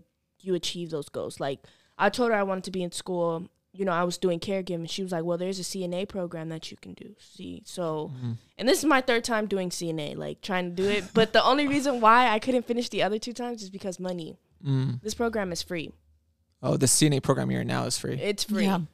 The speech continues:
Speaker 2: Oh, that's
Speaker 1: So,
Speaker 2: helpful.
Speaker 1: yeah, very helpful.
Speaker 2: Yeah.
Speaker 1: And, um, so I say yes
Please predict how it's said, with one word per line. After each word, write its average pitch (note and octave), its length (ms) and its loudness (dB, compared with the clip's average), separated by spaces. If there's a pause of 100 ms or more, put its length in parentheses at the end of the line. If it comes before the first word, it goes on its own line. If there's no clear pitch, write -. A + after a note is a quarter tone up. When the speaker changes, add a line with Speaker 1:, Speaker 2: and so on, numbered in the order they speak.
(220)
Speaker 2:
Oh, C#3 140 -2
that's C3 300 -2
Speaker 1:
So, - 80 0
Speaker 2:
helpful. D#3+ 380 0
Speaker 1:
yeah, F#3+ 280 -2
very A3 420 4
helpful. F3 680 -6
Speaker 2:
Yeah. - 140 -2
Speaker 1:
And, F#3 300 -2
um, E3 380 -8
so F#3+ 480 0
I G3+ 300 -2
say A#3 300 -6
yes G3 500 -4